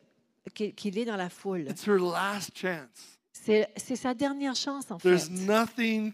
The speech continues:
Speaker 2: left for her to try.
Speaker 1: Il n'y a plus rien pour elle à essayer.
Speaker 2: Some of you heard me say this before, but when you have nothing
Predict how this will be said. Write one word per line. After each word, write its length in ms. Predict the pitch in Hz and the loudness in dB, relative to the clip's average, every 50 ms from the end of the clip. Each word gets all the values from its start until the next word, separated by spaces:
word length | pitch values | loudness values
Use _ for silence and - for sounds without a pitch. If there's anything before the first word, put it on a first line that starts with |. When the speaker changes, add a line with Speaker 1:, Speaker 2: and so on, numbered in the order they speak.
| - _ | -6 _
Speaker 2:
left 400 | 180 180 180 190 202 208 202 - | 2 4 6 6 6 4 4 2
for 120 | - 190 165 170 | 0 2 4 6
her 80 | 180 170 | 4 4
to 100 | 170 156 | 4 0
try. 600 | - - - 175 175 170 165 151 139 127 117 110 _ _ _ _ _ - | -2 -6 -4 -2 0 0 0 0 -2 -6 -10 -16 _ _ _ _ _ 0
Speaker 1:
Il 40 | 214 | 2
n'y 60 | 240 | 2
a 40 | 226 | 2
plus 540 | 226 - - - - - 320 349 359 370 349 | 2 0 -6 -10 -10 -10 4 10 10 10 10
rien 680 | 302 247 262 269 247 262 247 226 233 247 262 269 294 - _ _ _ _ _ _ _ _ _ _ _ _ _ _ _ | 10 6 0 -4 0 0 0 2 2 0 -2 -4 -6 -12 _ _ _ _ _ _ _ _ _ _ _ _ _ _ _
pour 220 | - - 226 202 | -4 -2 -2 -2
elle 340 | 196 220 220 226 233 240 - - | 0 0 0 0 -2 -2 -4 -6
à 100 | - 196 - _ _ - | -8 -8 -8 _ _ -2
essayer. 580 | 214 214 - - - - 196 175 160 151 160 - - | -2 -2 -2 -6 -6 -6 -6 -6 -6 -8 -12 -12 -14
Speaker 2:
Some 200 | - - 190 175 | -6 -4 -4 -2
of 60 | 175 | 0
you 80 | 170 160 | 0 2
heard 140 | 160 165 165 | 2 0 0
me 80 | 160 156 | 0 -4
say 140 | - 165 151 | -6 -4 -4
this 140 | 151 143 - | -4 -6 -6
before, 380 | - 151 - - - 165 165 | -8 -10 -8 -6 -6 -4 -4
but 180 | 151 151 160 170 | -2 -4 -6 -6
when 120 | 156 165 | -6 -6
you 120 | 170 185 185 | -4 -4 -2
have 200 | 185 185 175 165 143 | 0 0 -2 -2 -4
nothing 680 | 151 151 151 160 170 170 - - 185 175 175 175 175 | -10 -10 -8 -8 -8 -8 -8 -8 -8 -8 -8 -10 -14